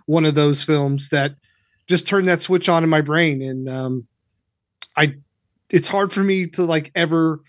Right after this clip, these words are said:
turn on it. I don't think I could ever turn on Twelve Monkeys, um, but I don't think you would have to because I think it's damn near perfect.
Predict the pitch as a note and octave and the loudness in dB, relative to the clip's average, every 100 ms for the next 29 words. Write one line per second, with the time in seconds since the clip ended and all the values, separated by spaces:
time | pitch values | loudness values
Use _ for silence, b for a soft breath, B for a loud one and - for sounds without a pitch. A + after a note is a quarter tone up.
0 | _ _ _ - - F3 F#3 G3+ A3 G#3+ | _ _ _ -8 0 2 2 0 -2 -4
1 | E3 F3 - F3 E3 D#3+ D#3 D#3 - E3 | -2 -2 -2 -4 0 0 0 -2 -2 -2
2 | E3+ F3 E3 F#3+ F3 G#3 G3 G#3+ G#3+ - | 0 -2 0 0 2 0 0 -6 -8 -12
3 | - - D#3 D3+ C#3 C#3 E3+ E3 D3+ D#3 | -10 0 2 2 -2 -2 2 2 2 -2
4 | D3 - b b b b _ - D#3+ C#3+ | -4 -14 b b b b _ -2 0 0
5 | - D3+ - C#3 B2+ C3 C#3+ C#3 C#3 D3 | 0 -4 -2 -4 -4 -2 0 0 -2 -2
6 | C#3 C#3 - C3+ C#3+ C#3 B2+ C#3 C#3 A#2+ | -4 -6 -14 0 2 2 0 -2 -4 -6
7 | A#2+ - | -14 -18